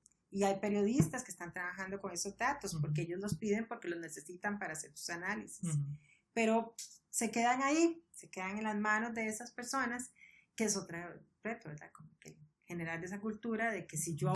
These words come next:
Speaker 1: logré abrir un dato, aquí está, lo pongo disponible.
Speaker 2: Sí, es, es aquí, hagan esto. Este es el
Speaker 1: Sí.
Speaker 2: procedimiento, to-, contacten a tal persona.
Speaker 1: Exactamente, o aquí está,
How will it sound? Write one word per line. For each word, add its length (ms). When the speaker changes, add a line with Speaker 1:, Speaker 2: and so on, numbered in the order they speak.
Speaker 1:
logré 340
abrir 300
un 100
dato, 400
aquí 200
está, 340
lo 160
pongo 260
disponible. 580
Speaker 2:
Sí, 80
es, 200
es 120
aquí, 240
hagan 240
esto. 240
Este 180
es 60
el 80
Speaker 1:
Sí. 40
Speaker 2:
procedimiento, 720
to-, 220
contacten 480
a 60
tal 140
persona. 340
Speaker 1:
Exactamente, 600
o 180
aquí 220
está, 240